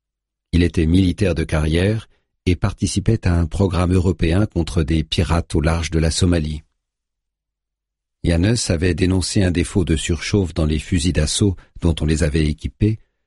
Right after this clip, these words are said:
soutenant que les armes perdaient tellement en précision qu'elles constituaient un risque pour la sécurité des soldats.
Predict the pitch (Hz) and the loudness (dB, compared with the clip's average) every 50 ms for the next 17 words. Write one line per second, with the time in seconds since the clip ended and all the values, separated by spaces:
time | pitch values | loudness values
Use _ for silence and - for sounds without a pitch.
0 | _ _ _ - - 104 - - 110 110 110 98 - - 87 73 78 80 73 76 | _ _ _ -2 -2 -2 0 2 2 2 2 0 0 0 0 2 2 0 2 2
1 | 95 92 95 98 92 82 - 87 80 78 76 87 82 80 - 101 101 101 98 98 | 2 2 2 2 0 0 0 0 0 0 0 0 -2 0 0 0 2 4 4 4
2 | 92 85 80 - - 87 78 - 82 76 71 92 101 107 110 107 - - 98 85 | 2 2 0 0 -2 -2 -2 0 -2 0 2 2 2 2 2 0 -2 -2 -2 -2
3 | 78 - 90 82 - - 87 78 - - 92 90 85 80 85 78 71 90 82 - | 0 0 -2 -2 0 -2 -4 -4 -2 0 0 2 2 2 0 0 2 0 0 0
4 | - - - - - - 73 73 76 - - 76 - 90 80 82 78 - 85 76 | -2 -2 -4 -2 0 0 0 2 0 0 -2 -2 0 0 0 0 0 0 -2 -2
5 | 78 76 - - 80 73 71 76 73 78 76 | 0 0 0 0 0 0 -2 -2 -4 -6 -8